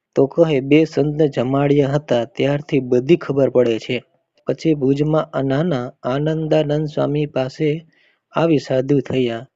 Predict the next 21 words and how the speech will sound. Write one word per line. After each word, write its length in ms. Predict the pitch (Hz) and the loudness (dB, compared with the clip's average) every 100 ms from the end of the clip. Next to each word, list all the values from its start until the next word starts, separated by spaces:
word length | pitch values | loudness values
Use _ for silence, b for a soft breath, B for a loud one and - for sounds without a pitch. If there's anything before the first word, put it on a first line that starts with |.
| _ | _
અને 160 | 151 147 | -2 -2
અચ્યુતદાસજી 920 | 156 139 - 160 139 143 143 - 147 | 0 -2 0 -2 2 0 0 0 0
નામ 320 | 135 131 139 | 2 0 0
પાડ્યું. 520 | 131 127 120 110 185 - _ _ _ _ _ | 0 -2 -2 -6 -6 -12 _ _ _ _ _
નિરાવરણ 720 | 117 120 131 156 165 165 160 151 | -6 0 2 4 4 4 2 0
દ્રષ્ટિ 420 | 135 139 - 139 | -2 -2 -4 -4
હતી. 420 | 135 - 117 110 - - - | -2 -6 -10 -10 -16 -14 0
સવારે 440 | 139 156 156 160 | 2 4 4 2
મંગળા 500 | 143 123 143 151 - | 2 0 2 2 2
આરતીના 380 | 131 127 - 147 | -2 -4 -2 -2
દર્શન 480 | 135 127 131 - 147 | 0 -2 -2 -4 -8
કરીને 560 | 139 131 160 165 143 170 | -4 0 0 0 -4 -6
વાડીએ 580 | 147 123 117 135 147 139 | -8 -4 -2 0 4 4
ચાલ્યા 420 | 123 120 123 117 | 4 0 2 0
જતા. 500 | 110 110 - 104 107 - _ - | 0 -4 -2 -4 -6 -14 _ -2
એક 200 | 151 175 | 0 0
દિવસે 420 | 156 160 165 170 | 0 2 2 2
વાડીમાં 800 | 151 127 135 143 156 165 143 160 | 2 2 0 -2 0 0 0 -4
દિવાલ 340 | 127 139 151 151 | -2 4 4 4
ચણાવતા 600 | 147 139 135 127 123 117 | 2 2 2 2 2 0
હતા. 300 | 113 113 | -2 -8